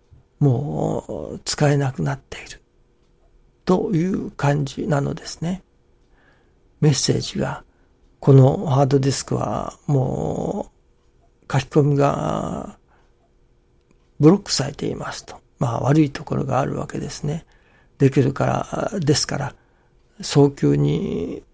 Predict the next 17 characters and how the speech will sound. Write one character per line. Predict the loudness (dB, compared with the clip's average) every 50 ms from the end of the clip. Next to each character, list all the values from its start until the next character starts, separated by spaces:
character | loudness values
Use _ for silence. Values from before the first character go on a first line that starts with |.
| _ -4 0
中 | 0 2 2 2 0 -2
の | -2 -2 -4 -4 -4 -4 -2
デ | 2 2 2 2
ー | 0
タ | -2 -6 -6 -6 -6
を | -6 -6 -6 -6 -8 -10 -10 -8 -6 -6 -6 -6 -6 -8 -12 -16 _ _ _ _ _ _ _ _ _ _ _ _ _ _ _ _ _ _ _ _ 0
別 | 0 0 2 2 4 2
の | 4
と | 4 2 0
こ | 0 2 2
ろ | 2 0
に | 0 -2 -6 -8 -12 _ _ _ _ _ _ _ _ _ -16 -16 -14 -14 -14 -18 -10 -4
コ | -2 -2 0
ピ | 0 0 -2
ー | -2
し | -2 -6
て | -10 -12 -16 -16 -18 -16 -14 -12 -12 -12 -12 -16